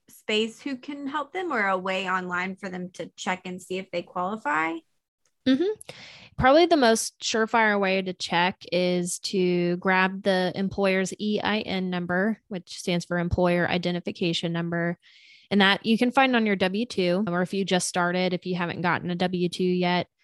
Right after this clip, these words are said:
Speaker 2: then you could ask H R for it. And what you can do is plug that into the P S L F help tool that's on student aid dot gov. And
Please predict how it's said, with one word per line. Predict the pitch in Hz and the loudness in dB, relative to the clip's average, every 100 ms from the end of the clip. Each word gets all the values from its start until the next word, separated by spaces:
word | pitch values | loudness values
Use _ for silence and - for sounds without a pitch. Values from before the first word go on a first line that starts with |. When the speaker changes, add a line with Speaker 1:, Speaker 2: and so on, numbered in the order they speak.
| _ _ _ | _ _ _
Speaker 2:
then | 190 | -2
you | 185 175 | 0 0
could | 180 | 0
ask | 175 175 - - | 0 0 -2 0
H | 190 - | 0 2
R | 175 175 | 2 0
for | - 180 175 | -2 -2 0
it. | 175 - _ _ _ - - | 0 -2 _ _ _ -20 -6
And | 180 180 175 | -2 0 -2
what | - 202 | 2 2
you | 202 | 4
can | 208 196 | 2 4
do | 190 | 4
is | 175 | 2
plug | - 208 196 | 2 2 2
that | 190 185 | 0 0
into | 180 180 - 196 | -2 -4 -4 -4
the | 180 | -4
P | - - 233 | -6 -4 2
S | 220 196 | 2 2
L | 190 185 | -2 0
F | 175 180 | 0 -2
help | - - 214 - _ | -4 -2 0 -2 _
tool | - - 202 180 208 320 _ _ _ _ _ - | -6 2 4 4 4 2 _ _ _ _ _ -2
that's | 190 196 | 0 0
on | 180 | 0
student | 180 - 214 202 196 - | -2 -2 2 2 2 0
aid | 190 190 180 | 0 0 0
dot | 180 170 _ - | -2 -2 _ -2
gov. | 170 135 92 190 - _ _ _ _ - 190 | 0 0 -2 -6 -10 _ _ _ _ -4 0
And | 185 175 170 | 2 2 -2